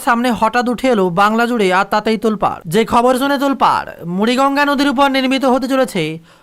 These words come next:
গঙ্গাসাগর সেতু। সোমবার শিলান্যাস করবেন বাংলার মুখ্যমন্ত্রী মমতা বন্দ্যোপাধ্যায়। খবর আসছে, প্রায় চার দশমিক পঁচাত্তর কিলোমিটার দীর্ঘ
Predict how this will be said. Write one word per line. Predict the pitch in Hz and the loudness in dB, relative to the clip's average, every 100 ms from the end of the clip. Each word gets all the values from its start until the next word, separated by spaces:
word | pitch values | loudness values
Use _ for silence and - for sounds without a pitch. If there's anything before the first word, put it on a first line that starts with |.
| - | -6
গঙ্গাসাগর | 165 240 254 269 277 262 254 | 2 2 2 0 2 0 0
সেতু। | 254 190 135 - | -2 -4 -6 -8
সোমবার | - 220 226 240 233 | -4 0 2 2 0
শিলান্যাস | 240 247 262 277 | 0 0 0 -2
করবেন | 285 269 196 190 196 - - | -2 0 0 -4 -10 -18 -4
বাংলার | 185 226 254 269 | 2 2 4 0
মুখ্যমন্ত্রী | 262 - 269 269 240 254 | -2 -2 -2 0 0 0
মমতা | 220 214 226 240 | 2 2 2 0
বন্দ্যোপাধ্যায়। | 262 247 190 - 127 - _ _ | 0 0 0 -2 -8 -12 _ _
খবর | - 226 254 | 2 4 4
আসছে, | 269 294 294 | 2 -2 -2
প্রায় | 277 247 | 2 2
চার | 220 240 233 | 2 0 0
দশমিক | 247 262 269 | -2 -2 -2
পঁচাত্তর | 262 247 269 269 285 | -2 0 0 -2 -2
কিলোমিটার | 269 277 277 269 | -2 -2 0 0
দীর্ঘ | 277 226 190 180 | 0 2 2 0